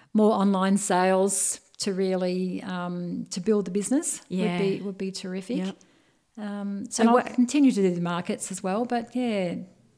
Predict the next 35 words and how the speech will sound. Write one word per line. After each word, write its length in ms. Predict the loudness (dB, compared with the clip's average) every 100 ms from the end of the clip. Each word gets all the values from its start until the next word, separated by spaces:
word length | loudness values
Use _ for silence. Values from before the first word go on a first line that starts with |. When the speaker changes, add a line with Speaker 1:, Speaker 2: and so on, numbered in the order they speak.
| _ _ _ _ _
Speaker 1:
there's, 320 | -6 -4 -4
Speaker 2:
Yep. 80 | -2
Speaker 1:
um, 400 | 0 0 -2 -8 -16 _ _ -8
there's 160 | -6
not 140 | -2 0
really 220 | 2 4
much. 440 | 2 0 -4 -8 -12 _ _ _ _ _ _ _
I'm 100 | 4
really 160 | 6 6
happy 220 | 4 0
with 140 | 0
the 80 | 0
blends. 380 | 0 2 2 0
I'm 80 | -2
happy 220 | -2 -2
with 100 | -2
the 60 | -4
packaging. 500 | -4 -4 -4 -4 -2
I'm 80 |
happy 240 | -2 -2 -2
with 220 | -2 -2
everything 400 | -2 -2 -2 -2
that 120 | -2
I 120 | -4
do. 420 | -2 -2 0 0 -2 -8 -20 -20 -20 -20 _ _ _ 0
Maybe 160 | 2
I 40 | 4 2
could 160 | 2 -2
get 100 | -4
a 60 | -4
trainee. 560 | 0 2 4 4 0 -8 _ -20 -12 -10 -8 -10 -14 2
Speaker 2:
Well, 140 | 4
there 180 | 6 6
you 160 | 6 4
go. 220 | 4